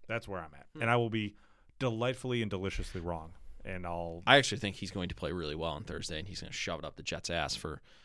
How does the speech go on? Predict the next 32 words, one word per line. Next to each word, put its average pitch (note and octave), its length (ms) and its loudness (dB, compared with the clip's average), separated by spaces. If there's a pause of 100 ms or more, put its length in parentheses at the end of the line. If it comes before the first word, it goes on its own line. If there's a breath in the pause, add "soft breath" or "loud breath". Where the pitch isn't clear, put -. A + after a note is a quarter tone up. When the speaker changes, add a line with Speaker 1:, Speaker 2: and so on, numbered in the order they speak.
(320 soft breath)
Speaker 2:
uh, D#2+ 280 2
not F#2 260 2
calling F2 300 2
him E2+ 120 -4
back F2 280 6
f-, - 180 -12
to F2 340 0
come F#2+ 160 -2
back E2+ 180 0
and E2 80 -6
play F#2+ 180 -2
for E2+ 120 -6
them E2 140 -6
this - 180 -6
year, D2 240 -6
even F#2 220 -2
though E2 240 -4 (160)
Speaker 1:
That E2 160 -6
would E2+ 100 -6
be F2+ 60 -2
Speaker 2:
they, F2 120 0
Speaker 1:
fun. E2+ 180 -6
Speaker 2:
they F2+ 100 -4
traded E2 260 -2
for D#2 100 -6
Aaron C#2 140 -6
Rodgers. C#2+ 360 -4
Speaker 1:
That F2 60 -6
Speaker 2:
But, E2+ 120 0
Speaker 1:
would, - 60 -10 (200 loud breath)
and, A2+ 120 2
Speaker 2:
but F3+ 240 12